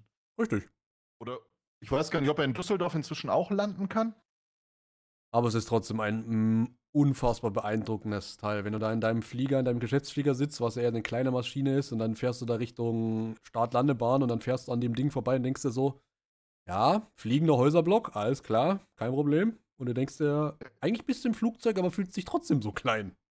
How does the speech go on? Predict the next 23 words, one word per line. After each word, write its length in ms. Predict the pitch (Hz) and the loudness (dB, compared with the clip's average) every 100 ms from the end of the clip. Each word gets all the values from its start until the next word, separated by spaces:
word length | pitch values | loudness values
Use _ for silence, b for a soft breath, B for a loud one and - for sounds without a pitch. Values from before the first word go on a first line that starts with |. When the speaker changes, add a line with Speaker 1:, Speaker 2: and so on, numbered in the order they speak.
| _ _ _ _ _ _ - | _ _ _ _ _ _ -10
Speaker 2:
Aber 160 | 117 113 | -8 -8
ich 160 | - | -4
meine, 720 | 117 104 107 120 180 208 202 | 0 2 4 2 0 0 0
A 220 | 139 156 165 | 2 2 2
drei 280 | 151 156 | 2 2
achtzig 480 | 139 160 - - 160 | 2 0 -6 -10 -6
ist, 280 | 147 139 - | -6 -6 -2
äh, 240 | 160 151 135 | 2 2 2
discontinued, 840 | 147 - 143 139 180 165 110 107 | -4 -4 -4 0 0 2 2 0
ne? 260 | 120 165 165 | -2 -2 -2
Also 160 | 107 117 | -2 2
der 160 | 127 120 | 2 0
wird 200 | - 160 | -2 -2
nicht 280 | 165 - | -2 -2
mehr 180 | 156 156 | -2 0
gebaut, 460 | 151 151 147 107 - b | 0 2 2 0 -6 b
Speaker 1:
Ja. 100 | 117 | 0
Speaker 2:
weil 140 | 127 135 | 2 2
er 120 | 135 | 0
sich 140 | 127 | -2
nicht 320 | 156 160 - 143 | -6 -6 -8 -14
rentiert 400 | 147 - 151 113 | -12 -10 -8 -6
hat. 220 | 104 | -8